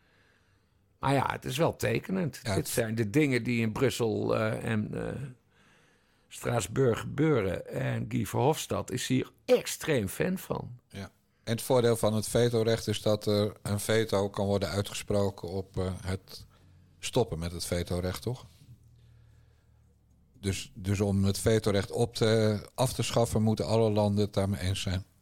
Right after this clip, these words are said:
Speaker 1: Ja.
Speaker 2: Dus dat, dat
Speaker 1: Oh, dat is wel, oh, dat is wel een grappige. Ja, stel dat ze dat gaan voorleggen. Ja. Dan kan
Speaker 2: Ja.
Speaker 1: iemand een veto uitspreken.
Speaker 2: Ja, dan, dus in die zin is het heel fijn als Hongarije nog een tijdje in de E U blijft, of in Polen.
Speaker 1: Ja.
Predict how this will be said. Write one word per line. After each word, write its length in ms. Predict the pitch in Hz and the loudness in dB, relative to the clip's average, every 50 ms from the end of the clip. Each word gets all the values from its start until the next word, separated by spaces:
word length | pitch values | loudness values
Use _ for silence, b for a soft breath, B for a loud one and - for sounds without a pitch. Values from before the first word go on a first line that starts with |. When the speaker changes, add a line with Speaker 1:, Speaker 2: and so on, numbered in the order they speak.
| _ _ _ | _ _ _
Speaker 1:
Ja. 280 | - 147 139 127 117 - - - B B B B B B - | -6 -4 -2 -2 -4 -6 -10 -18 B B B B B B -6
Speaker 2:
Dus 200 | - 92 - - | -4 -4 -4 -2
dat, 180 | - 98 90 | -2 -2 -2
dat 80 | 92 123 | 0 2
Speaker 1:
Oh, 260 | 143 175 185 180 165 | 4 6 8 8 8
dat 100 | 156 143 | 8 6
is 140 | 143 131 - | 4 0 0
wel, 180 | - 160 156 127 | 2 4 4 4
oh, 480 | 73 60 113 98 - - 147 156 180 160 | 2 0 -2 0 0 2 2 2 2 0
dat 120 | 117 101 | 0 -4
is 60 | - | -4
wel 100 | - - | -4 -6
een 60 | 123 | -6
grappige. 440 | - - - - - - 123 - 110 | -6 -6 -4 -6 -4 -4 -4 -4 -2
Ja, 160 | - 98 92 | -2 -2 -2
stel 260 | 90 - - - - - | -4 -4 -2 -2 -2 -2
dat 140 | - 117 | -2 -4
ze 120 | - - - | -6 -6 -6
dat 160 | - 123 - | -6 -6 -4
gaan 120 | - 127 | -4 -8
voorleggen. 560 | 120 - - - 147 135 120 110 104 - - - | -8 -6 -4 -4 -4 -4 -4 -6 -8 -10 -8 -8
Ja. 120 | - 73 - | -8 -8 -8
Dan 100 | - 120 | -8 -6
kan 140 | - - 160 | -4 -2 -2
Speaker 2:
Ja. 60 | 147 | -2
Speaker 1:
iemand 220 | 113 95 92 - | -2 -2 -4 -6
een 60 | 95 | -6
veto 400 | - - - - - 127 - - | -6 -2 -2 -2 -2 -2 -4 -6
uitspreken. 500 | - - - - - - - - - - - - | -4 -6 -8 -10 -12 -12 -10 -10 -10 -10 -8 -2
Speaker 2:
Ja, 220 | 131 117 101 90 | 0 0 0 0
dan, 340 | 85 90 92 92 90 87 85 92 | 0 0 0 -2 -2 -4 -6 -4
dus 220 | - 101 98 101 | -2 -2 0 2
in 160 | 104 104 101 | 2 2 2
die 160 | 98 117 120 | 2 2 2
zin 220 | 117 - 107 101 101 | 2 2 2 2 2
is 120 | 101 95 | 2 0
het 160 | - - - | 0 -2 0
heel 160 | - 113 110 107 | 2 2 2 2
fijn 260 | - - 98 95 92 | 2 2 2 2 2
als 120 | 92 87 | 0 0
Hongarije 580 | - 98 98 98 - 95 92 95 95 95 95 95 | 0 0 0 0 0 0 0 0 2 2 2 2
nog 120 | 95 95 | 2 0
een 80 | 107 98 | 0 -2
tijdje 360 | - 92 95 95 90 - 95 | 0 0 0 0 0 -2 -4
in 80 | 95 92 | -4 -4
de 60 | 90 | -4
E 140 | 87 87 87 | -4 -2 -2
U 100 | 101 110 | -2 -2
blijft, 360 | 110 120 110 104 98 90 - | 0 0 2 2 0 0 0
of 60 | 92 | -2
in 160 | 92 92 95 - | -2 -4 -4 -2
Polen. 340 | - 92 90 90 90 90 87 - | -2 0 0 0 -2 -4 -8 -8
Speaker 1:
Ja. 220 | - 95 101 104 | -4 -2 -2 -2